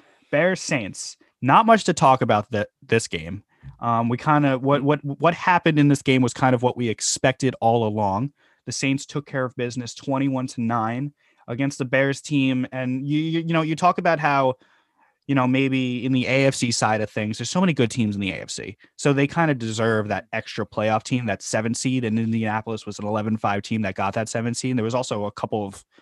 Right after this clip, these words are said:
Speaker 1: there was also your, you know, ten and six Dolphins that didn't make the playoffs. So the A F C is much deserving of that seven seed. But, you know, the bad thing about expanded playoffs is sometimes you get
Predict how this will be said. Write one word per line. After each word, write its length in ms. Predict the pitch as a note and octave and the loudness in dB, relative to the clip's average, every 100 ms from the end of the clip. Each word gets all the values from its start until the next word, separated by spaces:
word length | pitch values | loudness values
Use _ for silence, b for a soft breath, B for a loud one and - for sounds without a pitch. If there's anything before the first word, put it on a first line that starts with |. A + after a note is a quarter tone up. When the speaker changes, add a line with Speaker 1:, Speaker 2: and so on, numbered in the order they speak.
| b - | b -2
Speaker 1:
there 60 | |
was 60 | C3+ | 2
also 160 | D3 C3 | 4 2
your, 300 | B2 C3 - - | 2 2 2 -4
you 120 | A#2+ | -4
know, 120 | G#2 G#2 | -4 -4
ten 160 | - C3 | -4 -2
and 120 | A#2+ | -2
six 160 | A#2+ - | -4 0
Dolphins 480 | A2+ B2 G2+ F#2 - | 0 2 -2 -8 -6
that 160 | F#2+ | -4
didn't 160 | C3+ D3+ | 0 0
make 140 | G2 - | 0 -4
the 60 | |
playoffs. 280 | - F2 A1+ | -10 -10 -8
So 80 | A#2 | -8
the 120 | A#2+ | -2
A 100 | D#3 | 0
F 80 | E3 | 0
C 120 | C#3+ | -2
is 220 | A#2 - b b b - | -2 -6 b b b 2
much 300 | C#3+ D#3+ - | 4 4 0
deserving 640 | B2+ A#2 B2 A#2 G2+ F#2+ G2 | 0 2 4 2 0 -6 -4
of 400 | A2+ G#2 G2+ G2+ | 0 0 0 -4
that 200 | A#2 A2 - | 0 0 -2
seven 340 | - A2+ G#2+ | -4 -2 -2
seed. 340 | - B2 A2 | -6 -6 -4
But, 180 | A2 G#2+ | -4 -4
you 80 | C3 | 0
know, 120 | C3 | 0
the 100 | A2+ | 0
bad 300 | A2 A2+ F#3+ | -2 2 2
thing 120 | F#3+ C3+ | 2 0
about 180 | A2+ | 2
expanded 340 | G2 - G#2 G2 | -2 -4 -6 -4
playoffs 300 | G#2 G2+ - | -2 -2 -4
is 100 | A2 | -8
sometimes 380 | B2 B2 A#2 A2+ | -8 -6 -6 -6
you 80 | |
get 200 | A2 G#2 | -4 -6